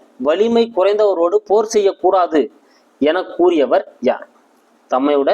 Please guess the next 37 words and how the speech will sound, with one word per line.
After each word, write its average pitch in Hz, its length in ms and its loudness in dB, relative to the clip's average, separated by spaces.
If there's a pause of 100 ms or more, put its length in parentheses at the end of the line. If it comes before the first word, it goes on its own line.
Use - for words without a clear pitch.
(540)
வலிமை 190 420 0
குறைந்தவரோடு, 156 680 0
so, 160 180 -4
தம்மோட 160 280 -2
யாரெல்லாம் 170 400 0
வலிமை 170 280 0
குறைஞ்சவங்க 160 400 -2
இருக்காங்களோ 135 320 -2 (120)
அவங்களுடன் 180 580 0
போர் 196 240 0
செய்யக்கூடாது 151 600 2
என 120 180 0 (960)
குறிப்பிட்டவர் 196 580 0 (160)
யார்? 117 340 -2
So, 160 200 -4
நான்கு 151 320 -2
ஆப்ஷன் 156 280 0
இருக்கு 123 180 -4
பாருங்க. 139 220 -2
இதுக்கான 143 300 0
ஆன்சர் 165 280 -2
என்ன 143 220 0
வரும் 143 220 -2
அப்படின்றத 123 400 -2
நீங்க 127 200 -2
கமெண்ட்ல 123 360 -2
சொல்லுங்க. 117 320 -2 (440)
இல்ல, 233 140 2
நெக்ஸ்ட் 196 220 0
வீடியோ 190 180 2
வெயிட் 151 180 -2
பண்ணுங்க, 202 220 0
இதை 165 100 2
நான் 151 80 -2
உங்களுக்கு 123 240 -4
ஆன்சர் 127 220 -6
கொடுத்துட்றேன். - 380 -4